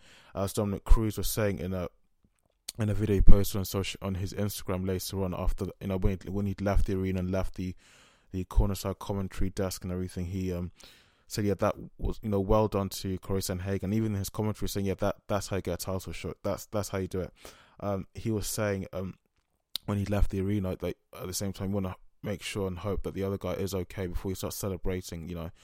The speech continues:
because it's a fight where people, people fight to compete, not to, to get hurt or, you know, to kill themselves. But, um, no, that was, that was crazy. You know, people were re-,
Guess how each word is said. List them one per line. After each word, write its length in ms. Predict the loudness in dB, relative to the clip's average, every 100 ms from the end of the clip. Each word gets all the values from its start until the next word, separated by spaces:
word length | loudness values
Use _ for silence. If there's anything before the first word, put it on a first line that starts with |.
| -20 -20 -20 _
because 320 | -4 -2 -2
it's 160 | -2 -6
a 40 |
fight 260 | -4 -2 0
where 100 | 2
people, 340 | 4 2 0 -6 -14 -20 _ _ 2
people 180 | 2
fight 240 | 2 0 -4
to 80 | -6
compete, 320 | 8 8 8
not 160 | -2 -6
to, 240 | -8 -8 -12 _ _ _ _ -12
to 80 | -6
get 180 | -4
hurt 360 | -4 -6 -6 -6
or, 140 | -6 -6
you 60 |
know, 80 | -8
to 140 | -10 -10
kill 240 | -6 -6
themselves. 500 | -6 -8 -8 -8 -12 -20 -20 -20 -20 -20 _ -6
But, 300 | -4 -4 -4
um, 280 | -2 -4 -6 _ _ -10
no, 140 | -4 -2
that 340 | -2 -2 -4
was, 460 | -4 -4 -4 -10 -14 -14 -8
that 140 | -4
was 100 | -4
crazy. 460 | 2 2 2 -4 -2
You 40 |
know, 40 | 10
people 340 | 10 10 0
were 60 |
re-, 100 | 0